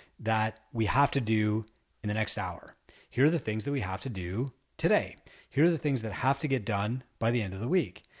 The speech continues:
Here are the things that have to be done, but they can wait till next week." So what you're basically doing is you're setting up, like, an important and urgent matrix, but you're setting it up along a timeline, and you're putting the things that are important but can wait till next week on the later list.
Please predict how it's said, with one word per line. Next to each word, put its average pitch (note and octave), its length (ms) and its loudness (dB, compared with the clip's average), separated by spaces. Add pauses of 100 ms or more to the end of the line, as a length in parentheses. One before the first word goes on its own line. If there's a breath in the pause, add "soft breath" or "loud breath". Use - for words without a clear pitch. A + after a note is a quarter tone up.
(160 loud breath)
Here F#3+ 200 6
are G#3+ 40 10
the F#3+ 80 2
things C#3 300 0
that G#2+ 100 -2
have D#3+ 220 2
to F3+ 80 0
be D#3+ 80 2
done, B2+ 260 2
but A2+ 140 -2
they B2 100 -2
can A#2 200 -2
wait C3 180 -2
till C3+ 140 -4
next A#2+ 260 -4
week." E2+ 160 -10
So A#2+ 120 -4
what D3+ 160 0
you're C#3 120 4
basically C3+ 440 0
doing G#2 300 0
is F#2+ 140 -6
you're G2 80 -8
setting A#2 320 -2
up, A2 160 -6
like, G2 180 -6
an G2 60 -8
important A#2 600 0
and F#2+ 260 -10
urgent G2+ 480 -6
matrix, B2 580 -6 (360 loud breath)
but A#2+ 140 -4
you're A#2 100 -2
setting D3+ 300 0
it C3 60 2
up B2+ 160 2
along A2 260 0
a F#2+ 60 -4
timeline, B2+ 680 -2 (280 loud breath)
and A#2 120 0
you're B2 80 0
putting F3 280 6
the D3 60 2
things C3+ 280 0
that A#2 120 0
are A2 100 2
important F3 540 4
but G3 160 0
can G3 180 0
wait F#3 180 4
till D#3+ 160 0
next C#3+ 320 0
week G3 280 -2 (420 loud breath)
on C#3 220 6
the C3+ 100 4
later A2+ 320 2
list. F2 320 -10